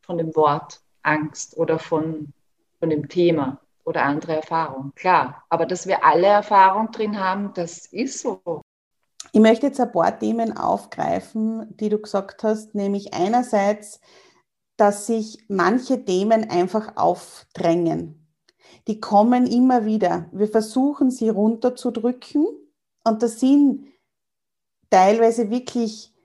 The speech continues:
Speaker 2: ganz, ganz tiefe Wünsche in uns drinnen, die wir, das ist das nächste, was ich aufgreifen möchte, was du gesagt hast, weil wir irgendwann gehört haben, "Du kannst das nicht" oder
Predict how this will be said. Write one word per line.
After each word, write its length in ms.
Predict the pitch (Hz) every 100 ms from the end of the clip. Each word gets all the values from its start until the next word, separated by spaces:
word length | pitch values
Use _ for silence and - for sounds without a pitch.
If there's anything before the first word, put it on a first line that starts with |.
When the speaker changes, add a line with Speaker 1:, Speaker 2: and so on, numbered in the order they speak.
| _ _ _
Speaker 2:
ganz, 460 | - 214 269 277 -
ganz 380 | 226 233 220 - _
tiefe 640 | - 254 285 277 254 220
Wünsche 440 | 226 247 247 - 180
in 440 | 170 170 208 214
uns 440 | 214 226 214 -
drinnen, 680 | 214 202 240 240 254 262 269 - - _ _ _ -
die 220 | 226 254
wir, 360 | 254 262 262 262 - _ - - - _ _ _ _
das 280 | - - -
ist 120 | -
das 120 | 190
nächste, 360 | 202 214 - 233
was 140 | 220
ich 60 | -
aufgreifen 520 | 196 214 - 233 226
möchte, 300 | 214 233 233
was 140 | 208 214
du 100 | 214
gesagt 340 | - 220 -
hast, 240 | 233 226 - - - _ -
weil 460 | 180 190 190 240
wir 140 | 220 -
irgendwann 600 | 247 277 269 220 220 226
gehört 580 | 240 202 185 208 214 214
haben, 400 | 208 214 233 - _ _ _ -
"Du 80 | 214
kannst 500 | - 196 214 214 214
das 200 | 208 208
nicht" 580 | 196 196 196 - - -
oder 580 | 185 185 185 185 185